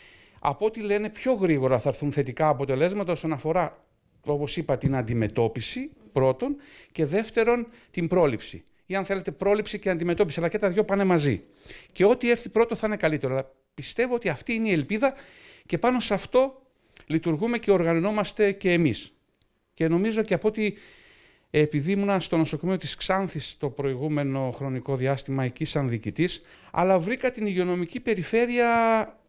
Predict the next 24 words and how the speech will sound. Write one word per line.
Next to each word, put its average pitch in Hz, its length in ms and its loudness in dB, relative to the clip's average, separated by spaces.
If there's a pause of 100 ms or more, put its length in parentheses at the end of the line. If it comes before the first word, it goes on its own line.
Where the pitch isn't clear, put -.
(120)
μπορώ 190 300 2
να 226 160 2
πω, 240 440 4
καλύτερη. 208 480 -4
Δηλαδή, 143 400 -2 (280)
τα 151 120 0
δεδομένα 156 800 2 (560)
και 156 120 -2
η 151 60 6
εμπειρία 156 420 2
των 196 160 -2
ανθρώπων 170 360 0
σε 160 100 0
αυτό 180 120 0
το 202 100 0
σύντομο 196 300 2
χρονικό 147 360 2
διάστημα, 214 640 0 (760)
η 143 120 4
εμπειρία 156 460 4
των 165 140 2
ανθρώπων 214 400 2
είναι 247 120 0
μεγαλύτερη 233 580 0